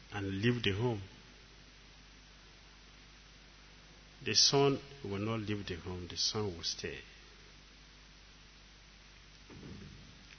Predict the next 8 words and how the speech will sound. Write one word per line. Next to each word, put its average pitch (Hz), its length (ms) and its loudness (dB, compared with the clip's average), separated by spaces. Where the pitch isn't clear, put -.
Because 139 220 4
that's 156 120 8
the 120 120 4
duty. 123 340 0
Everyone 175 680 8
has - 500 0
his 107 240 0
respective 110 460 0